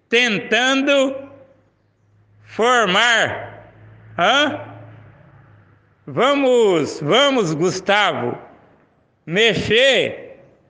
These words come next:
com esse assunto, meu filho. Vamos começar a mobilizar jornal A Folha de Palotina,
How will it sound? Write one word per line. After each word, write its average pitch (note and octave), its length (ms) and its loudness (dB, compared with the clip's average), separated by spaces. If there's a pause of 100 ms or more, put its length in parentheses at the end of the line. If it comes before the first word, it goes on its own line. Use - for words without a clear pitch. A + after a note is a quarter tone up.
(220)
com F#3 160 -4
esse A3 300 0
assunto, A3 580 -2
meu C3 200 -2
filho. F2 340 -10 (1500)
Vamos B3 540 0
começar A#3+ 540 0
a B3+ 60 2
mobilizar A3+ 960 2
jornal G#3+ 1120 0 (640)
A F#3+ 160 0
Folha A#3+ 380 0
de G3 100 0
Palotina, G#3 1120 0